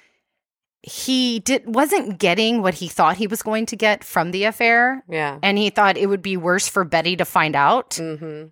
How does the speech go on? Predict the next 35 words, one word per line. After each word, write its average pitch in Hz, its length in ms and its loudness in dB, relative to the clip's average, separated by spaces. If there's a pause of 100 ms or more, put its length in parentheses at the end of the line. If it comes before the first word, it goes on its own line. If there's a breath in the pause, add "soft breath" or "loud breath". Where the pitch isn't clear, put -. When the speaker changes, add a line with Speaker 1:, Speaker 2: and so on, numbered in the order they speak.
Speaker 1:
and 202 140 2
then 185 100 2
divorce 165 460 0
me 226 320 0
than 165 200 2
me 165 120 2
actually 147 340 0
calling - 300 -6
this - 260 -12
off. - 260 -14 (160)
Speaker 2:
Yeah. 139 340 0 (200)
Well, 190 140 0
he 208 100 2
probably 359 240 -2
felt 160 220 0
a - 20 -14
little 151 160 -8
guilty, 139 480 -4
maybe. 196 540 -6
Speaker 1:
Mm-hmm. 254 280 0 (340)
Yeah, 226 220 4
probably 214 280 0
guilt 196 260 -2
and 190 140 -18
conscience 165 440 -6
is 165 80 -14
catching 156 380 -8
up - 140 -14
with 139 120 -12
him. 143 180 -12
So 175 340 0 (540 loud breath)
he 285 120 -6
calls 349 380 0
it 415 80 2
off, 175 400 2